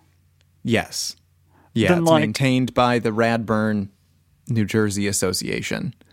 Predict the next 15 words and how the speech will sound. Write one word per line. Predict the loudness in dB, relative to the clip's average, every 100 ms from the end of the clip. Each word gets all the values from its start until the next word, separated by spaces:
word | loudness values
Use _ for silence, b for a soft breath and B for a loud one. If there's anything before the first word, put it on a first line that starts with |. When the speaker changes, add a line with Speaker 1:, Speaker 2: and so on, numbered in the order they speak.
| b b b b b b 0
Speaker 2:
I | 2
guess | 2
people | -2 2 2
want | 4 2 2 0
to | 0
interact. | 2 2 0 -4 0
That's | 2 2 -4
the | 2 2 4 0 -4 -10 _ -4
assumption | 0 2 2 0 0 -2 -4 0
that | 2 2 0 -6 b b b b b b b b b b _ 0
I | 0 0 -4 -6 -2
am | 0
falling | 2 0 0
down | -2 -4 -4
on. | -4 -4 -6